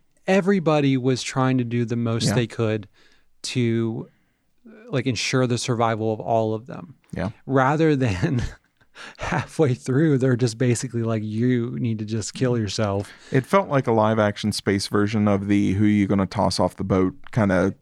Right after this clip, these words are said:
Speaker 1: I,
Speaker 2: mind
Speaker 1: exactly.
Speaker 2: game that you have where
Speaker 1: Exactly.
Speaker 2: it's, "Okay, the boat can only hold nine people. We've got ten. Who do you throw
Speaker 1: It's
Speaker 2: off?"
Speaker 1: more you have a moral quandary
Speaker 2: Yeah.
Speaker 1: than anything. And
Speaker 2: Yeah.
Speaker 1: I feel like that's not as much fun to watch.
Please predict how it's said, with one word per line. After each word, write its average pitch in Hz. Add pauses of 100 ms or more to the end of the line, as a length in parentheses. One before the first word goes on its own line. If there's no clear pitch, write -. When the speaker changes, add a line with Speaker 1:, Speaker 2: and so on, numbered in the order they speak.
(180)
Speaker 1:
I, 87
Speaker 2:
mind 104
Speaker 1:
exactly. 104
Speaker 2:
game 117
that 98
you 98
have 98
where 101
Speaker 1:
Exactly. 104
Speaker 2:
it's, 92
"Okay, 110
the 98
boat 104
can 104
only 101
hold 101
nine 95
people. 101
We've 95
got 90
ten. 95
Who 98
do 92
you 98
throw 92
Speaker 1:
It's -
Speaker 2:
off?" 165
Speaker 1:
more 160
you 135
have 120
a 117
moral 113
quandary 110
Speaker 2:
Yeah. 104
Speaker 1:
than 107
anything. 107
And 120
Speaker 2:
Yeah. 160
Speaker 1:
I 143
feel 131
like 131
that's -
not 110
as 110
much 110
fun 120
to 123
watch. 110